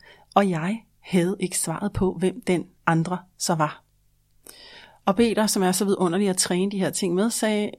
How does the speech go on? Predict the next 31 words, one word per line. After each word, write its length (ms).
øh, 760
"Jamen 160
ved 60
du 80
hvad, 120
øhm, 560
giv 120
mig 80
lige 120
to 200
timer, 300
<laughs> 240
så 60
får 240
jeg, 200
så 120
får 160
jeg 120
nogle 180
bedre 320
idéer." 220
Han 120
underviser 420
i 20
innovation. 460
"Så 120
får 180
jeg 60
nogle 160
bedre 240
idéer. 420